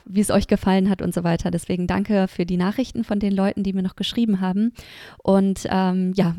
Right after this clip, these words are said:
auch viel Spaß noch an die Leute, falls ihr heute noch die Aufzeichnung macht, denn vierundzwanzig Stunden nach dem Kurs wird die Aufzeichnung immer verschickt von der Online-Stunde und dann hast du noch die Möglichkeit, entweder nochmal zu praktizieren, falls du den Flow nochmal machen möchtest,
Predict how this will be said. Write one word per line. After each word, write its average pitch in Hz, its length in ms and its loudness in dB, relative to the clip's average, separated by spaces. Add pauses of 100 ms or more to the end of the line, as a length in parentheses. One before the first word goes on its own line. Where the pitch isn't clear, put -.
auch 185 280 -2
viel 220 220 0
Spaß - 360 0
noch 220 80 4
an 196 100 2
die 196 100 2
Leute, 185 260 4
falls 190 360 0
ihr 180 180 0
heute 233 260 4
noch 208 180 2
die 190 300 -2
Aufzeichnung 180 600 0
macht, 196 320 -4
denn 180 220 -2 (340)
vierundzwanzig 214 480 2
Stunden 196 220 2
nach 196 240 2
dem 226 180 2
Kurs 226 320 4
wird 180 140 0
die - 80 0
Aufzeichnung 220 480 0
immer 190 160 2
verschickt - 460 -2
von 226 140 2
der 214 100 4
Online-Stunde 196 600 0 (360)
und 196 140 0
dann 202 120 4
hast 208 160 0
du 202 60 -2
noch 190 140 0
die - 80 -4
Möglichkeit, 196 520 0
entweder 208 520 4 (260)
nochmal 190 380 4
zu - 120 -2
praktizieren, 247 640 0
falls - 220 0
du 190 80 -4
den 185 140 2
Flow 185 240 2
nochmal 196 320 4
machen 180 240 -2
möchtest, 233 420 -2